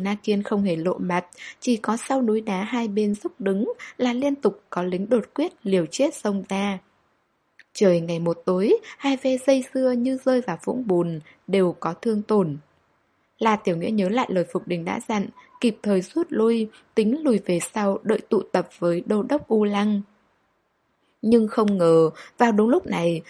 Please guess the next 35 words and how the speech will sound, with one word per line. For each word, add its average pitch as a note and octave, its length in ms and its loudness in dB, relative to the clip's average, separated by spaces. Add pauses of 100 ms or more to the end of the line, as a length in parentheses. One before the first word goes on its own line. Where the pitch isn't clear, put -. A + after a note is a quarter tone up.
(120)
một B3 220 6
thanh C4+ 220 0
loan C4+ 260 2
đao B3 280 2
bổ G#3 240 6
đến E3+ 180 -2
trước D4 260 -4
mắt. D4+ 200 -4 (400)
Hắn G3+ 200 0
lập C#4+ 200 2
tức - 200 -2
vung A#3+ 200 4
đao G3+ 200 -4
nhảy G3+ 360 0
ra, G3+ 300 0 (240)
tức F4+ 160 2
khắc G4+ 180 2
ngẩng A3 280 2
đầu F3 220 2
nhìn F3 260 -2
về F3 180 -2
phía F3 200 -4
đối F3 300 0
phương, A#3 340 2 (300)
chỉ B3+ 160 2
thấy A3 200 -2
được A#3+ 240 4 (380)
cặp G3 200 -2
mắt C#4 160 -2 (120)
dữ E4 240 0 (200)
dằn E3 320 -2 (200)
gắn G3+ 340 0
trên C#4 180 0
gương C4 260 2
mặt G3 120 -2